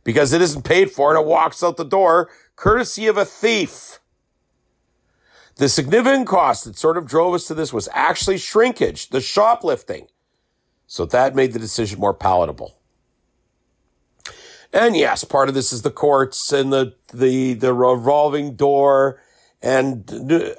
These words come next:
other factors where, where you have this disorder that is allowed to spread. Do we want to become Portland? Do we want to become San Francisco? Do we want to become Vancouver? We're well on the way to that.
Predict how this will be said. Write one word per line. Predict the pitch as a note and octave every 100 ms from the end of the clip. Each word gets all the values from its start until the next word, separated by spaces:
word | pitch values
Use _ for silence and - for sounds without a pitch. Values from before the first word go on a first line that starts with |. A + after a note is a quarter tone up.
| -
other | E3+ F#3+ F#3
factors | - D#3+ D#3+ - G#2 F#2+
where, | B2 A2+ -
where | B2 C3 B2+ B2+
you | C3 C3
have | C3+ A#2
this | A#2+
disorder | G2+ B2 A#2+ D#3+ F#3 E3
that | D3+ C3+
is | A#2
allowed | B2 B2 A#2
to | -
spread. | - - - D3 D#3 A#2+ - _ _ _ _ _ _ _ _ _ _ _ _ -
Do | G2
we |
want | G#2+ A2+ B2 D3+
to |
become | E3+ - D#3 D#3
Portland? | B2+ B2 G#2+ G#2+
Do |
we | G2
want | G2+ A2 A#2+
to |
become | C3+ D3
San | C3+ C3+
Francisco? | B2 C3 - G#2+ -
Do | G#2
we | G#2+ A2+
want | A2+ B2
to | B2
become | D#3+ - D3
Vancouver? | D3 C#3 - F3 D#3+ E2 - _ _ _ _ _ _ _ _ _ _ _
We're | - C3
well | B2 D3 F3+
on | F#3 F3
the | D#3+
way | D#3 D#3
to | - - G#3
that. | C#3+ - - -